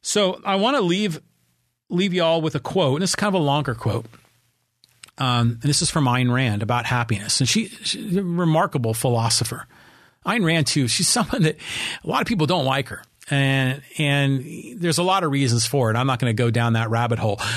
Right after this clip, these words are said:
but there's a lot of great stuff. I don't care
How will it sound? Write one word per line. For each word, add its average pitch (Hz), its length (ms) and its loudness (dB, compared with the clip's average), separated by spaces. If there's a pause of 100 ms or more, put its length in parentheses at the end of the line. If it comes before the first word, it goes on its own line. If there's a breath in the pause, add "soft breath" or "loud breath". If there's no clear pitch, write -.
(120 loud breath)
but 156 220 -2
there's 175 160 2
a 151 60 0
lot 196 220 0
of 131 80 -2
great 139 280 0
stuff. 135 260 0
I 196 160 0
don't 175 100 -2
care 143 460 0